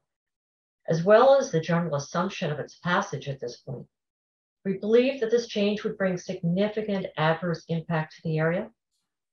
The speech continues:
And it's also our understanding that any rezoning request must be evaluated in the context of the broader community planning and Massachusetts law intended to protect the health, safety, and general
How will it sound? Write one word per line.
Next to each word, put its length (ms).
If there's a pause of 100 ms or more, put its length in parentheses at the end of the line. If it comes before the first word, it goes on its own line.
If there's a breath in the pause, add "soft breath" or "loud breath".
(140)
And 120
it's 120
also 320
our 80
understanding 520
that 160
any 180
rezoning 440
request 480
must 240
be 80
evaluated 720
in 100
the 120 (100)
context 580
of 60
the 80
broader 480
community 500
planning 400 (960)
and 180
Massachusetts 680
law 220
intended 400
to 100
protect 460
the 80
health, 380
safety, 600
and 140
general 340